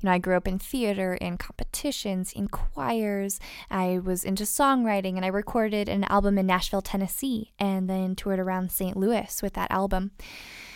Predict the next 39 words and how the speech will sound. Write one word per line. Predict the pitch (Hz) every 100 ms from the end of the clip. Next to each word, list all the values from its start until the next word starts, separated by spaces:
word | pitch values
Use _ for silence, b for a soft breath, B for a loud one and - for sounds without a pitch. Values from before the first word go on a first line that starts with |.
| B
And | 254 240
then | 285
college | 269 - 240 208
hit, | - - - _ _ _
and | 208 202 196
I | 196 196
decided | 202 - 202 214 220 196
that | 202
I | 202
wanted | 208 220 247
to | -
do | 202 208 202
a | 202
little | 196 208
bit | 208 233 -
more | 202 190 196 202 180 180 190 _ _ _ _ _
with | 220 208
my | 196
life | 185 180
than | 190
just | 185 -
perform. | - 311 - - _ _ _ _ _ _ _ _ - -
And | 226 214 208 202 202 - B B B
I | 214
knew | 220 262
I | 254
was | 226
passionate | - 214 208 - 208 -
about | 190 190 -
community. | - 196 185 185 180 - -
I | 190
knew | 190 196
I |
was | 196
passionate | 208 202 196 - 196 190
about | 190 196 185 185 - - - -
that | -
one-on-one | 196 196 196 208 196 190 180 190 185 185
ability | - 180 190 196 190 196